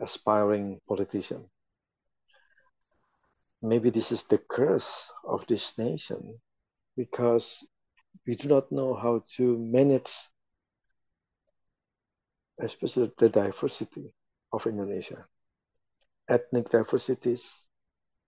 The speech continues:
religious diversities, sexual orientation, there are more and more discriminatory regulation made against the minorities,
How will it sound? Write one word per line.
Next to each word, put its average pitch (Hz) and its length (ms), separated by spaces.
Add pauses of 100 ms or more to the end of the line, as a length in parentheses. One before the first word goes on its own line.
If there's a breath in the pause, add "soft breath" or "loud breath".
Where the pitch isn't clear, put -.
(440)
religious 113 540
diversities, - 920 (580)
sexual - 460
orientation, 117 580
there 110 160
are 113 120
more 123 300
and 123 200
more 117 320 (580)
discriminatory 123 680
regulation 101 680
made 113 180
against 117 340
the 120 60
minorities, 113 720